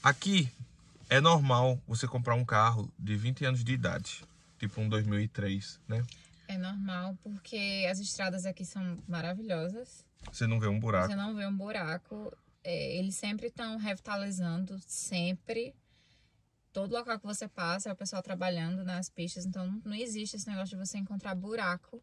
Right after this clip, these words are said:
Speaker 2: no meio da rua.
Speaker 1: Exatamente.
Speaker 2: E isso faz com que o carro, ele dure mais, né? Tenha uma durabilidade bem melhor.
Speaker 1: Além da temperatura.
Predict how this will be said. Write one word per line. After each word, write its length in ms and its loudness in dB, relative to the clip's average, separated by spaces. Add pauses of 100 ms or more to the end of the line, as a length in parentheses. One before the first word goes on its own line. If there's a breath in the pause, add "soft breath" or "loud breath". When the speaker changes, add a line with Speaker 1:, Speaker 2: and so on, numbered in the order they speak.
(100)
Speaker 2:
no 80 -6
meio 180 -4
da 120 -4
rua. 220 -2
Speaker 1:
Exatamente. 680 -2 (180)
Speaker 2:
E 140 -4
isso 180 -8
faz 240 -4
com 120 -20 (100)
que 260 -8
o 100 -8
carro, 640 -6
ele 440 -8
dure 240 -8
mais, 420 -8
né? 140 -8 (260)
Tenha 260 -4
uma 220 -2
durabilidade 640 -2
bem 380 -2
melhor. 600 -2 (400)
Speaker 1:
Além 680 4 (260)
da 460 2 (1000)
temperatura. 680 2